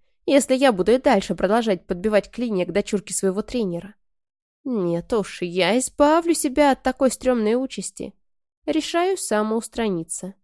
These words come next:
Немедленно, поскольку более не вижу смысла играть в эти дурацкие игры. Сегодня же сниму в клубе тело и забудусь в ней. Сниму напряжение от навалившегося дерьма. К черту Адель, к черту эту обманщицу.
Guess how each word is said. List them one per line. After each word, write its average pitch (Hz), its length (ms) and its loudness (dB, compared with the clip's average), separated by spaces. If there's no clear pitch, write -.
Немедленно, 233 800 0
поскольку 220 480 0
более 214 320 2
не 269 120 0
вижу 294 240 -2
смысла 196 440 -4
играть 233 260 -4
в - 60 -8
эти 180 120 -4
дурацкие 202 540 -2
игры. 196 280 -12
Сегодня 196 720 0
же 202 120 -4
сниму 220 300 0
в 220 60 -6
клубе 247 300 -4
тело 330 340 -2
и 330 80 0
забудусь 180 600 -2
в 190 40 -4
ней. 185 360 -4
Сниму 247 320 0
напряжение 202 540 0
от 175 100 -6
навалившегося 190 640 -2
дерьма. 196 420 -6
К - 100 -20
черту 330 520 0
Адель, 196 460 0
к - 80 -20
черту 320 320 0
эту 311 120 2
обманщицу. 294 840 0